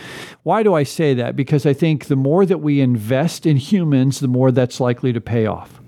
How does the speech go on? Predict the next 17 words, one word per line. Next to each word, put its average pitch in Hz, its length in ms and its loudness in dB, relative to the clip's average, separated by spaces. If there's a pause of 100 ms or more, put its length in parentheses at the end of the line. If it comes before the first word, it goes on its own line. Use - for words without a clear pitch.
(140)
Mm-hmm. 160 220 -8 (320)
And 139 160 0
I 139 60 2
think 147 240 -2
we 147 100 2
need 143 240 0
to - 120 -4
understand 127 680 2
that. 113 360 -2 (160)
And, 143 320 0
and 151 180 2
so 180 120 -2
those 208 280 2
are 185 80 2
probably 143 580 -2
two 147 280 0
external 135 760 0